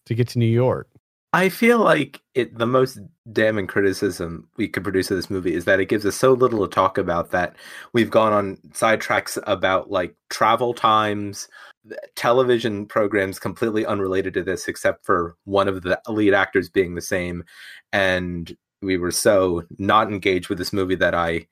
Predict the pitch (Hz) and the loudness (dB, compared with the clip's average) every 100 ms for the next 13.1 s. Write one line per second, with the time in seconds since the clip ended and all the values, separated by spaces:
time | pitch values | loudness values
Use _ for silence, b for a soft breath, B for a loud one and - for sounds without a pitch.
0 | b b b b 101 101 95 101 - 98 | b b b b 2 2 2 0 2 0
1 | 98 92 - 104 - 92 - 95 - 92 | 2 0 -2 -4 -4 -4 0 0 0 -4
2 | 85 85 82 - b b 104 90 85 78 | -2 -2 -2 -6 b b -10 -4 -2 -2
3 | 71 - _ 98 90 _ _ - 110 92 | -6 -12 _ -4 -4 _ _ -2 2 2
4 | 95 87 90 87 - 85 - 92 85 85 | 2 0 0 -2 -2 -4 -2 -2 0 0
5 | 82 80 82 82 - 92 82 80 87 - | 0 -2 -6 -6 -8 -4 -2 -2 -4 -2
6 | 98 - - - - B B _ _ _ | -2 -2 -10 -10 -12 B B _ _ _
7 | - 175 - - 202 202 175 b b b | -4 -4 -4 -6 -6 -2 -2 b b b
8 | 151 113 - B B 143 143 - - 139 | 2 2 -2 B B 0 0 -2 -4 -2
9 | - 131 131 117 117 107 104 101 101 92 | 2 4 4 4 4 2 0 0 -2 -4
10 | - - 127 - - 120 85 156 127 120 | -8 -4 -4 -4 2 4 4 4 6 8
11 | 120 - 110 95 101 92 90 85 87 - | 6 4 2 4 2 2 0 0 0 -4
12 | 85 _ _ _ - 160 143 131 123 120 | -8 _ _ _ 4 6 8 8 6 4
13 | 117 | 0